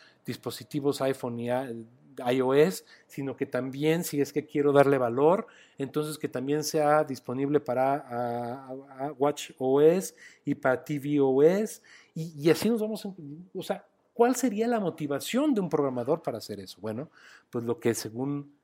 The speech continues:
Apple cree y, y creo que tiene bases suficientes como para creerlo bien, eh, es que a través de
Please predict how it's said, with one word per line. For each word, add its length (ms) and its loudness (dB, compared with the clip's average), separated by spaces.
Apple 440 -2
cree 480 -4
y, 280 -14
y 280 -14
creo 220 -2
que 100 -10
tiene 400 -8
bases 420 -4
suficientes 520 -10
como 200 -12
para 240 -8
creerlo 380 0
bien, 500 -4
eh, 580 -4
es 320 2
que 460 2
a 180 0
través 520 2
de 480 2